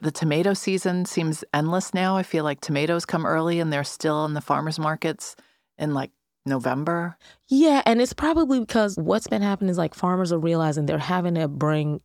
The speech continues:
Speaker 2: in more infrastructure. So we're having to put in more grow houses. And I mean, and that, it, it's expensive, you know. I mean, I have a tunnel on my farm. It's thirty feet wide, ninety-six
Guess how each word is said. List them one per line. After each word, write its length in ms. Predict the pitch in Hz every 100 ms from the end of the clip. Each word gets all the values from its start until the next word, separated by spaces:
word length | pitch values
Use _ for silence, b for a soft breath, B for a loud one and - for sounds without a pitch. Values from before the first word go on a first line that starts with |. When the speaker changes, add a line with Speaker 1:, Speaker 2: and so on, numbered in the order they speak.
| _
Speaker 2:
in 340 | 156 147 147
more 440 | 143 147 151 147 -
infrastructure. 720 | 165 - 156 - - - -
So 140 | - -
we're 100 | 156
having 240 | 165 165
to 100 | 151 - -
put 160 | 165
in 80 | 143
more 240 | 135 135
grow 300 | 139 208 240
houses. 420 | 214 214 208 - -
And 140 | 269
I 20 |
mean, 220 | 339 269
and 100 | 185 185
that, 180 | 320 - _
it, 160 | 190 -
it's 160 | 330 -
expensive, 800 | 226 - 170 262 - - 60 -
you 180 | 165 170
know. 320 | 147 143 165
I 60 | 156
mean, 400 | 147 147 151 147
I 80 | 190
have 160 | 202
a 60 | 170
tunnel 440 | - 170 160 156
on 120 | 165 147
my 160 | 160
farm. 560 | - 156 147 147 151 151 b b b b b b _
It's 260 | 165 - -
thirty 240 | 190 202 202
feet 240 | 196 185
wide, 320 | 165 165 160
ninety-six 600 | 156 160 165 - - -